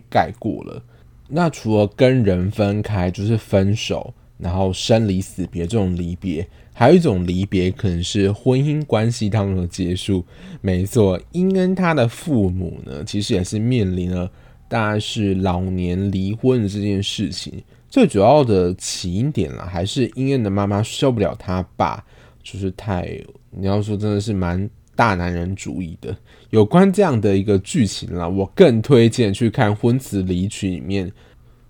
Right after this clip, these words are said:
陈勋，就是他爸妈，就是很有钱高尔夫球那一对的夫妻，那一对也是我觉得是面临相同的议题啦。就是女人她们可能都是在家当家庭主妇，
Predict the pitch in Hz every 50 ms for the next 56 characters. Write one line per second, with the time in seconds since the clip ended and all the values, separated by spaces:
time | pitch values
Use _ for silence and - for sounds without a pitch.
0 | - - - - - 131 110 117 139 139 - - 139 135 135 139 139 - 127 120
1 | 123 120 117 113 110 - _ - 131 110 92 87 87 90 92 90 90 90 95 -
2 | - _ _ _ - 127 120 - 117 107 120 123 107 92 87 - - 92 85 90
3 | 90 - - 113 113 117 107 95 - 104 104 107 - - 92 90 90 92 92 92
4 | 92 92 98 101 92 85 82 80 71 - - - - - _ _ _ - - -
5 | 98 98 101 - - - 98 92 95 123 165 196 202 202 - 208 180 139 110 95
6 | - - 104 101 - - 175 170 139 - - - 110 104 101 117 127 151 160 143
7 | 160 156 120 98 92 90 92 104 - - 117 107 117 127 - 110 90 85 85 90
8 | 87 85 - - - 127 101 - - - - - - 69 76 64 53 - - -
9 | - - - - - - - 180 - 202 202 175 139 113 101 92 87 87 87 90
10 | 87 85 92 101 123 143 131 123 107 101 - - - 87 82 87 87 98 101 104
11 | - - - 101 92 87 87 - - - 127 110 101 98 95 98 92 90 95 95
12 | 101 98 - 101 92 92 101 92 82 95 95 - - - - - - - 92 71